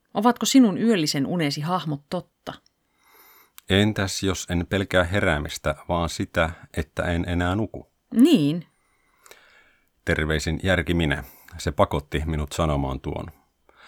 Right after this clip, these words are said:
Speaker 2: Tähän loppuun tavallaan. Kyllä, tälle täytyy varata toinenkin keskustelukerta. Saatoin ehkä hoksata, mitä hän ehkä oikeastaan tarkoitti sillä totuudella.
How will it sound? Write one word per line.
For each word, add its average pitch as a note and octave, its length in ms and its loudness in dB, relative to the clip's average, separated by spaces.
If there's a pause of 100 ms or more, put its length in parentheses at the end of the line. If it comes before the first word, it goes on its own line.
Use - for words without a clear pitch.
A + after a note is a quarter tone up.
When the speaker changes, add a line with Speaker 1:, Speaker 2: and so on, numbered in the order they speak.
(240)
Speaker 2:
Tähän D#2 400 2
loppuun D#2 440 -4
tavallaan. C#2+ 560 -4 (1300)
Kyllä, F#2 360 4
tälle G2 200 0
täytyy G2+ 460 0
varata E2+ 300 2 (120)
toinenkin D#2 400 0
keskustelukerta. D2 880 -8 (720)
Saatoin F#2 520 4
ehkä E2+ 220 -2
hoksata, E2 560 -4 (320)
mitä F2 300 0
hän D2 180 -2
ehkä - 240 -4
oikeastaan D2+ 600 -4
tarkoitti D2 640 -2
sillä D#2+ 280 -6
totuudella. - 640 -10